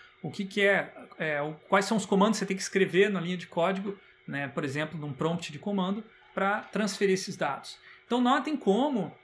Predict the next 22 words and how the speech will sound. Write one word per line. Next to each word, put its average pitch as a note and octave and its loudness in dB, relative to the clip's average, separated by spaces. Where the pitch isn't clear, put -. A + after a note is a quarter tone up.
a E3+ 4
preocupação G#3+ 2
com A3 -6
o A3 -2
usuário F#3 4
se - -6
torna G3+ 2
tão A#3 2
importante A#3 2
que - -4
o A#3 -2
computador A#3+ 2
vai B3+ 2
mudando A#3+ 4
a A3+ 2
sua C4 -2
forma, C#3+ 2
a C3 -2
maneira E3 -2
como G3+ -2
ele G#3 -2
opera. C#3+ 6